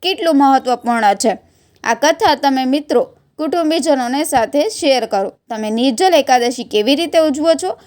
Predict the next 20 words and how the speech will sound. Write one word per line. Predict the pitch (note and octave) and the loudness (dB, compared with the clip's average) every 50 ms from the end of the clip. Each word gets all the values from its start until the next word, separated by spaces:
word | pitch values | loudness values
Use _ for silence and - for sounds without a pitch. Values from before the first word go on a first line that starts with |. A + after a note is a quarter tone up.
| _ _ _ - | _ _ _ -6
નીચે | B3 B3+ - C#4 C4+ | -6 -2 0 0 2
કમેન્ટ્સમાં | C4+ C4 B3+ C4+ D#4 E4 A4+ - - E4+ C#4+ B3+ A#3 | 2 2 0 0 0 -2 -2 -6 -6 -4 -2 0 0
લખજો. | G#3+ G3+ F#3+ - - G#3 - - _ _ _ _ - | 0 -2 -4 -6 -10 -10 -10 -12 _ _ _ _ -4
જો | A#3 A3 | 0 0
વીડિયો | A3 A3+ A3 A3+ A3 | 2 2 2 2 2
પસંદ | A3 A#3 B3+ - G4+ F#4+ F4 E4+ | 2 0 -2 0 2 0 0 2
આવ્યો | E4 D#4 D4+ E4 F4+ | 2 0 0 2 2
હોય | D#4 C#4+ | 2 2
તો | C#4 C#4+ C#4 | 2 2 2
લાઈક | B3+ A3 G#3+ A3 C4 C4 - _ _ _ _ - | 2 2 2 0 0 -4 -6 _ _ _ _ -14
અને | A3+ A3+ G#3+ A3 | -10 -10 -10 -8
સબસ્ક્રાઇબ | - B3+ A#3+ - - - D4 D4+ D#4 C#4+ | -6 -6 -6 -6 -4 -2 0 2 2 2
કરવાનું | C#4+ C4+ A#3 A3+ A3 A3+ C4 D4+ C#4 | 2 2 4 4 2 2 0 -2 0
ભૂલતા | C#4+ C#4 B3+ A#3+ B3 A3 G3+ | 0 0 0 0 -2 -6 -6
નહીં. | F#3+ F#3+ - - _ _ _ _ _ - | -6 -8 -10 -12 _ _ _ _ _ -4
હરે | D#4+ D#4 D#4 E4+ D#4 | -2 0 0 0 -2
કૃષ્ણ, | - D4 C4 C4+ - - - B3+ C#4 D#4+ G4+ F#4+ - | -4 -4 -6 -6 -6 -6 -4 -2 -2 -2 -2 -4 -2
જય | D4+ D4 B3+ C4+ | 0 2 2 2
શ્રી | C#4+ C#4 - C4+ A#3+ B3+ | 0 -2 -2 -2 -2 0
હરિ. | B3 A3+ G3+ F#3 F#3 | 0 0 -2 -2 -4